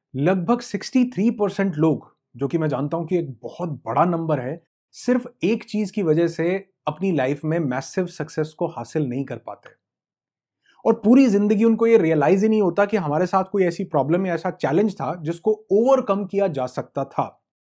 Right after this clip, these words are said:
और इस एक चीज का नाम है इम्पोस्टर सिंड्रोम। I'm sure कि बहुत से लोगों ने इसके बारे में सुना भी नहीं होगा कभी। नहीं, ये कोई साइकोलॉजिकल या मेंटल इशू नहीं है, बल्कि एक रियल लाइफ का एक ऐसा चैलेंज है जिसको समझा अगर जाए, थोड़ा सा जाना जाए,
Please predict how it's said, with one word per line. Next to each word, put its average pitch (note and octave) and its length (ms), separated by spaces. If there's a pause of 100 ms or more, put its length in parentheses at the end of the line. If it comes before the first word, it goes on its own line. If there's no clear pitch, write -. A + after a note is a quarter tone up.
और G3+ 100
इस G#3 120
एक A#3 160
चीज G#3+ 180
का F#3+ 100
नाम D3+ 240
है D#3+ 240
इम्पोस्टर D#3 640 (100)
सिंड्रोम। C3+ 580 (800)
I'm C3+ 120
sure E3+ 180
कि E3 240 (220)
बहुत E3 220
से E3+ 80
लोगों E3 200
ने E3+ 60
इसके E3+ 180
बारे D#3+ 160
में F3 100
सुना D#3 320
भी D#3 100
नहीं C#3 140
होगा A#2 180
कभी। G#2+ 300 (480)
नहीं, C4 160
ये A#3 60
कोई C4 180
साइकोलॉजिकल F3+ 680
या G#3 80
मेंटल E3 420
इशू D#3 220
नहीं A3 200
है, - 280 (280)
बल्कि F#3 360
एक - 120
रियल D3+ 300
लाइफ F#3 280
का G3 60
एक F3+ 140
ऐसा E3+ 220
चैलेंज D#3 460
है D#3 120
जिसको D#3 280
समझा D#3 540
अगर F3+ 260
जाए, A2+ 320 (140)
थोड़ा E3 160
सा F3+ 300
जाना D3 260
जाए, C3 260